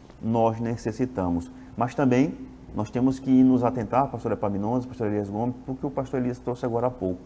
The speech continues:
a lei da semeadura. A palavra de Deus também, essa mesma que garante o sustento do amanhã, é a mesma palavra que diz em Os-, Oséias capítulo oito, no versículo sete, que diz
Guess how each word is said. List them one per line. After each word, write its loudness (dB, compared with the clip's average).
a 0
lei 2
da 0
semeadura. -2
A -20
palavra 4
de 0
Deus 2
também, 0
essa 0
mesma 2
que -10
garante 0
o -6
sustento -4
do 0
amanhã, 0
é 0
a 0
mesma 2
palavra 2
que -4
diz -2
em -4
Os-, -4
Oséias 2
capítulo -4
oito, -4
no -4
versículo -4
sete, -2
que -2
diz -2